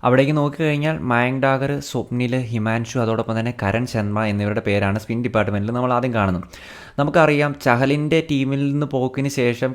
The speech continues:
കാര്യമായിട്ട് ഇമ്പാക്റ്റ് ഉണ്ടാക്കാൻ സാധിക്കുന്ന ഒരു സ്പിന്നറെ ശരിക്കും പറഞ്ഞാൽ ബാംഗ്ലൂരിന് കിട്ടിയിട്ടില്ല എന്നുള്ളത് വലിയൊരു യാഥാർത്ഥ്യമാണ്. അത്രയ്ക്കും വിക്കറ്റ് ടേക്കിംഗ് എബിലിറ്റി ഉള്ള ചഹൽ എങ്ങനെയാണ് ടീമിന് പുറത്ത് പോയതെന്നുള്ളത്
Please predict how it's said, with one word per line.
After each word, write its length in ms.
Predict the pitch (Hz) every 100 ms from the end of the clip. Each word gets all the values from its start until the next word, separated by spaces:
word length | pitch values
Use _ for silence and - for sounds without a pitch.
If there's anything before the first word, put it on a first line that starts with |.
| 123
കാര്യമായിട്ട് 680 | 110 113 123 131 131 135 135
ഇമ്പാക്റ്റ് 420 | 117 110 123 123
ഉണ്ടാക്കാൻ 420 | 123 123 123 123
സാധിക്കുന്ന 520 | 120 113 104 113 120 117
ഒരു 80 |
സ്പിന്നറെ 520 | 120 - 98 98 107 117
ശരിക്കും 320 | 110 101 110
പറഞ്ഞാൽ 220 | 104 104
ബാംഗ്ലൂരിന് 480 | 101 92 98 101 107 107
കിട്ടിയിട്ടില്ല 440 | 87 107 101 95
എന്നുള്ളത് 260 | 95 95 95
വലിയൊരു 280 | 87 95
യാഥാർത്ഥ്യമാണ്. 640 | 98 87 87 90 95 90 85 - - - 104
അത്രയ്ക്കും 420 | - 131 135 143
വിക്കറ്റ് 380 | 127 - 131 135
ടേക്കിംഗ് 320 | 135 123 135
എബിലിറ്റി 320 | 120 123 131
ഉള്ള 180 | 123 123
ചഹൽ 320 | 120 110 117
എങ്ങനെയാണ് 340 | 113 120 120 113
ടീമിന് 220 | 113 113
പുറത്ത് 280 | 110 104 110
പോയതെന്നുള്ളത് 580 | 110 107 107 104 107